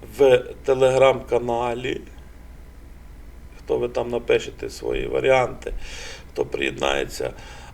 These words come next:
або буде під відео, бажано,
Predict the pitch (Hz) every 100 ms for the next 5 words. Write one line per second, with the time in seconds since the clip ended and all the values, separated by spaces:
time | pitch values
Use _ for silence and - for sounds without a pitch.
0 | - - 143 139 143 127 117 - - -
1 | - - - 127 139 131 127 120 147 139
2 | 151 135 127 120 113 107 - 147 131 120
3 | 117 113